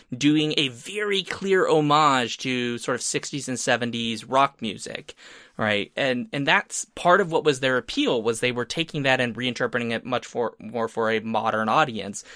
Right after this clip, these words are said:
And I think that that's part of what music is great at, is, is taking these different modes, putting them in different contexts and reconceptualizing them over time. You know, and, and synthwave, I think, is, is one of those. When, I mean, I s-, discovered it by, basically by accident.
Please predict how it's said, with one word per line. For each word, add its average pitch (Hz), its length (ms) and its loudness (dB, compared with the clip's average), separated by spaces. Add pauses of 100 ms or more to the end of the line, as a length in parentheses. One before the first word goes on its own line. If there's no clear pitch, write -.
(280)
And 127 360 2 (160)
I 147 160 4
think 147 260 -4
that 143 160 -2
that's 131 220 2
part - 340 -2
of 131 100 -2
what 127 140 0
music 117 460 -4
is 120 180 -4
great 127 460 2
at, 104 180 2
is, 113 200 -2
is - 180 -6
taking 131 400 -6
these 113 160 -8
different 113 320 -2
modes, 131 440 2 (340)
putting 147 200 2
them 135 140 2
in 123 40 0
different 120 280 -2
contexts 123 520 -2
and 110 120 -10
reconceptualizing 110 1120 -4
them 104 160 -4
over 104 180 -6
time. 107 480 -2 (540)
You 127 100 4
know, 101 100 2
and, 135 240 2
and 135 180 2
synthwave, 143 480 2
I 131 60 2
think, 123 180 -2
is, 117 260 -6
is 120 160 -6
one 120 220 0
of 135 100 -4
those. 110 220 0
When, 117 160 -4
I 127 80 0
mean, 127 160 -2
I 139 120 4
s-, 147 120 -8
discovered 123 420 -2
it 107 120 -4
by, 107 180 -2 (300)
basically 127 420 -2
by 107 240 0
accident. 101 720 -2